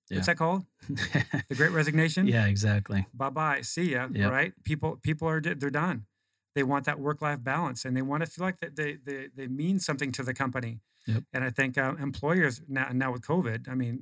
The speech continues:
Speaker 2: remote, which is a beautiful thing. I've been remote. I've worked for myself. I've never had an office. So
Speaker 1: Yeah.
Speaker 2: I'm very, very lucky.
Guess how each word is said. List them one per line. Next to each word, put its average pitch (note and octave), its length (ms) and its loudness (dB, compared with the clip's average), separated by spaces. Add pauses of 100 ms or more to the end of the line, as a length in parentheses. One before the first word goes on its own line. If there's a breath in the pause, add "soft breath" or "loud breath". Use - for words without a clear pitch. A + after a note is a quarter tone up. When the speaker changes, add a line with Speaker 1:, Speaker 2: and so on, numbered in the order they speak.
Speaker 2:
remote, C3 400 -2 (760)
which D3+ 160 -4
is C#3 100 2
a C3+ 40 4
beautiful C#3 400 4
thing. C3+ 140 -4
I've D3+ 120 0
been B2+ 160 0
remote. A#2 300 -4 (140)
I've C3 120 -10
worked B2+ 240 -10
for B2+ 120 -8
myself. A#2+ 420 -4
I've C3 140 -6
never A#2+ 180 -4
had A#2 80 -4
an A2+ 80 -8
office. A#2 340 -10
So A#2+ 200 -6
Speaker 1:
Yeah. A2 80 6
Speaker 2:
I'm G#2 80 6
very, D#3 160 6
very D3 140 0
lucky. B2 340 -10